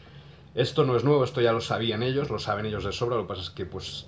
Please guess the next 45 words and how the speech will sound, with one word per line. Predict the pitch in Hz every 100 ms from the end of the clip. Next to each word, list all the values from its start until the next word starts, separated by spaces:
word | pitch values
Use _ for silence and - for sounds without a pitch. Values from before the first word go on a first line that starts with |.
| -
se | - 98
dedican | 98 107
a | 101
mentir | 98 90 110
a | 95
través | 95 95
de | 101
los | 92
medios | 104 120 127 139 139
y | 143
a | -
generar | - 92 92 95
desinformación | 95 - 98 - 95 92 - 127 135 117
y |
tal, | 95 113 117
como, | 104 95
pues, | 92 -
"Oh, | 127 -
hemos | 104 113 123
inventado, | 104 95 87 117 107 98 - - - - -
oh, | 104 135 120
hemos | 110 117
en-, | 107 110
hemos | 107 113 107
enviado | 107 104 113 113 110
un, | 107 101 95 - -
<laughs> | -
un | 123
satélite | - - - - 143 139 135 120 107 - - - - - - -
a, | 110 107 104 101 92
a | 90
Rosetta", | 95 - 131 120
por | 107 98
ejemplo, | 117 123 104
no | 95
sé | - 95
para | 82 90
qué | 87
exactamente, | 98 - 85 90 107 104 82
pero | - - - -
no | 104
son | 98 107
motivos | 95 95 98 95
muy | 95 98 110 101
inocentes. | 85 82 - - - -